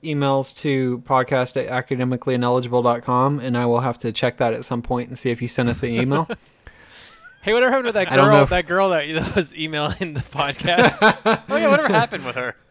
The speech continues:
Speaker 1: Uh, she asked if we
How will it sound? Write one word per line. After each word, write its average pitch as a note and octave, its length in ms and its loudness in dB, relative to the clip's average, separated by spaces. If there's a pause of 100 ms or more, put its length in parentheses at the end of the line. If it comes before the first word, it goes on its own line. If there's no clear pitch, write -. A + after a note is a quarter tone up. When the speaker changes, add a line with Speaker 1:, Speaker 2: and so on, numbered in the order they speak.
(1040)
Speaker 1:
Uh, D#3+ 540 10
she D#3+ 240 4
asked D#3+ 280 6
if D#3+ 140 0
we D3+ 320 4